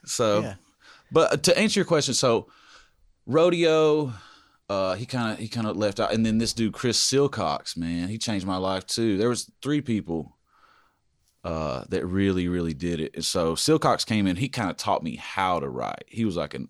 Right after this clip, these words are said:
Speaker 1: a, a
Speaker 2: Gotcha.
Speaker 1: proper editor.
Speaker 2: Hmm.
Speaker 1: So I was, like, winging it on some love letter stuff, turning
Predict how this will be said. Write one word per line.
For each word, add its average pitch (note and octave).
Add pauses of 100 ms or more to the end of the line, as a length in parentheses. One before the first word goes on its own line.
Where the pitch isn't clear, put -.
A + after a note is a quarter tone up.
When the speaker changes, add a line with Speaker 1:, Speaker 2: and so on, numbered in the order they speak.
Speaker 1:
a, A2+
a -
Speaker 2:
Gotcha. A2
Speaker 1:
proper F#2
editor. D2
Speaker 2:
Hmm. A2+ (420)
Speaker 1:
So -
I A2+
was, G#2+
like, C2+
winging F2+
it D#2+
on D#2
some B1+
love F2
letter D#2
stuff, E2
turning E2+